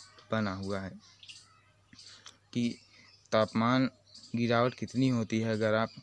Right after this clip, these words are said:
ऊंचाई की तरफ जाते हैं तो साढ़े छः डिग्री सेल्सियस तापमान प्रति किलोमीटर पर जाने पर आपका कम होता जाता है।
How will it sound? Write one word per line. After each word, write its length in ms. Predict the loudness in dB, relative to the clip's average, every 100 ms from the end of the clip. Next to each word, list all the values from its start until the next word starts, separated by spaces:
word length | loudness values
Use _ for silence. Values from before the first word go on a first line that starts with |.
| _ -20 -20 -20 -10
ऊंचाई 380 | -8 0 2 2
की 140 | 0 -2
तरफ 240 | -2 -2
जाते 340 | -2 -2 0
हैं 220 | 0 0 -4 -12 _ -16 -8
तो 60 | -4
साढ़े 300 | 0 0 0
छः 240 | -2 -2
डिग्री 260 | -2 -4 -6
सेल्सियस 460 | -6 -8 -8 -10
तापमान 480 | -8 -8 -6 -6 -6 -10 -6 0
प्रति 200 | 0 -2
किलोमीटर 520 | -4 -2 -2 -2 -4
पर 220 | -4 -4 -6 -4
जाने 280 | -4 -4 -4
पर 220 | -4 -6 -10 -18 -20 -20 -12 -10
आपका 260 | -8 -10
कम 240 | -2 0 0
होता 280 | 0 0
जाता 320 | 2 0 -2 -6
है। 200 | -6